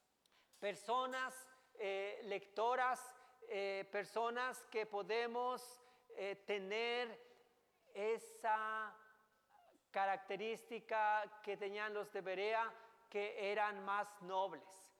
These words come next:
que tenían <clears throat> voluntad, ánimo, disposición <clears throat> para recibir la palabra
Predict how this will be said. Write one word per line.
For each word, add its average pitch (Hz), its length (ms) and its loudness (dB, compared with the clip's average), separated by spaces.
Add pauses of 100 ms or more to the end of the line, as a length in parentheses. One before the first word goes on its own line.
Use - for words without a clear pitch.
(280)
que 202 140 -4
tenían 233 580 -2 (400)
<clears throat> - 360 -6
voluntad, 202 680 2 (560)
ánimo, 202 560 0 (800)
disposición 226 1120 -2 (380)
<clears throat> - 1800 -20
para 202 540 6
recibir 180 560 0
la 180 180 4
palabra 175 640 4